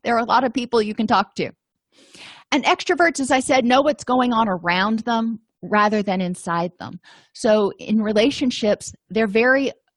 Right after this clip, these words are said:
keenly aware of how other people are feeling, not so much with what's going on in them. Introverts are, in the,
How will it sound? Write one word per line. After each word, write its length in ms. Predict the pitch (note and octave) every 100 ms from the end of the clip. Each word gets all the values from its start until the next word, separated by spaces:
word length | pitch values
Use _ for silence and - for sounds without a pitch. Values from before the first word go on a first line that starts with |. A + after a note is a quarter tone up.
| _ _
keenly 440 | - - C4 B3+ A3+
aware 500 | G#3 G#3 G#3 G#3+ G#3
of 140 | F#3 E3+
how 240 | A3 G3+
other 260 | - F#3 G3
people 380 | A3 G3 F3+
are 80 | E3+
feeling, 540 | E3+ A3 G#3 F3 A#2+ E3 _ - _
not 380 | G3+ G#3 B3+ -
so 160 | - C4+
much 320 | B3+ - -
with 160 | G#3+ A3
what's 140 | -
going 200 | A3 A3
on 200 | G#3 G3+
in 140 | F#3+ G3
them. 360 | G#3 E3 F3 - _ _ _ _ - - _ -
Introverts 540 | C#4 E4 C4+ C4 -
are, 80 | A#3+ - _ _ -
in 80 | A3+
the, 140 | A3+